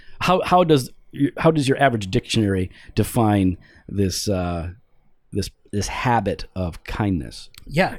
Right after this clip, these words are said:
Speaker 2: it's the, uh, the quality of being friendly, generous, and considerate.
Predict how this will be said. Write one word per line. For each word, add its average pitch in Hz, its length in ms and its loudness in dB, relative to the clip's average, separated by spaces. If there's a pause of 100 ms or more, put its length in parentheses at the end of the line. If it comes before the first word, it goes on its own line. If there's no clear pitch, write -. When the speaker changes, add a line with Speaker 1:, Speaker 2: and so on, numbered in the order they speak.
Speaker 2:
it's 147 320 -2
the, 139 300 0
uh, 123 260 4
the - 140 -4
quality 139 760 0
of 123 140 -2
being 117 240 0
friendly, 127 640 -2 (280)
generous, 127 560 0 (120)
and 123 200 -4
considerate. 156 600 -2